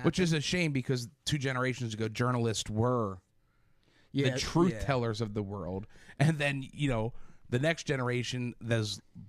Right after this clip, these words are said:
Speaker 1: lines got blurred, but they're like, "No, no, no, they're, that's a journalist. He only tells truths."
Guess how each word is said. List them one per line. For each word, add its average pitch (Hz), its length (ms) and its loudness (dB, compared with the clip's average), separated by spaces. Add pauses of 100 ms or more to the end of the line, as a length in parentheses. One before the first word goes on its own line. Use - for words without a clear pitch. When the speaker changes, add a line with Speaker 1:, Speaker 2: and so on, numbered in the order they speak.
(460)
Speaker 1:
lines 131 420 0
got 110 260 -2
blurred, 127 460 2
but 110 140 -4
they're 110 180 0
like, 110 240 -2
"No, 277 200 0
no, 311 100 0
no, 247 140 0
they're, 151 360 0 (380)
that's - 240 -2
a 143 60 -2
journalist. 113 840 -4 (240)
He 220 400 -2
only 180 260 0
tells 139 320 -4
truths." - 640 -8